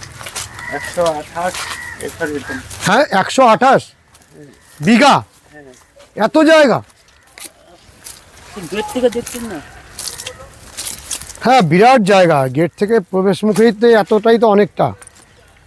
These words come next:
Speaker 2: তা টোটাল একশো আঠাশ বিঘা জায়গায় ধান, ধান উঠছে।
Speaker 1: হ্যাঁ।
Speaker 2: তাহলে এই শহরের মধ্যে থেকেও আপনারা গ্রামের সমস্ত, আহ, আবেগ অনুভূতিগুলোকে স্পর্শ করতে পারেন।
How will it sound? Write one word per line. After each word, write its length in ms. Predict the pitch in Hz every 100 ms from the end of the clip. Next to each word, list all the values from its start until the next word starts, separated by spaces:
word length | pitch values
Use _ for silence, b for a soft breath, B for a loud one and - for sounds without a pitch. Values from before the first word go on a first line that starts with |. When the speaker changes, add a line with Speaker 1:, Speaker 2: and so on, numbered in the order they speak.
| _ - - -
Speaker 2:
তা 80 |
টোটাল 280 | 151 202 240
একশো 260 | 220 - 254
আঠাশ 320 | 214 214 233
বিঘা 220 | 214 240 220
জায়গায় 360 | 175 147 151 131
ধান, 200 | 170 160
ধান 240 | 156 226
উঠছে। 340 | 226 170 226
Speaker 1:
হ্যাঁ। 720 | 147 - - _ _ 139 127 120 - - - - - - - - - -
Speaker 2:
তাহলে 140 | 170 190
এই 60 |
শহরের 420 | 202 160 185 240 233
মধ্যে 200 | 240 202
থেকেও 240 | 208 254
আপনারা 340 | 240 240 247
গ্রামের 400 | 214 202 208 240
সমস্ত, 420 | 214 208 226 - 247
আহ, 1500 | 240 - - - _ _ _ - _ _ - 180 180 185
আবেগ 240 | 190 226 226
অনুভূতিগুলোকে 720 | 226 214 214 226 240 240 233
স্পর্শ 340 | - 208 160 233
করতে 280 | 214 -
পারেন। 300 | 165 151 123